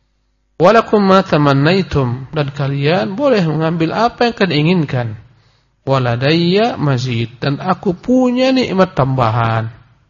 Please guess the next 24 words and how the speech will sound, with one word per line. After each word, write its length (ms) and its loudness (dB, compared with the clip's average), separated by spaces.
"Fahum 400 4
yuhibbuna 640 2
yawmal 360 4
jum'ah." 460 -6
Maka 240 -4
mereka 720 0
men-, 240 -4
begitu 320 -6
mencintai 720 0
hari 160 2
Jumat, 560 -2
"lima 480 2
yu'tihim 640 2
fihi 240 0
rabbuhum 720 2
minal 280 2
khairi," 360 -2
karena 400 -2
pada 240 -2
hari 240 -2
itu 80 -6
Allah 240 0
Tuhan, 400 -2
Allah 260 0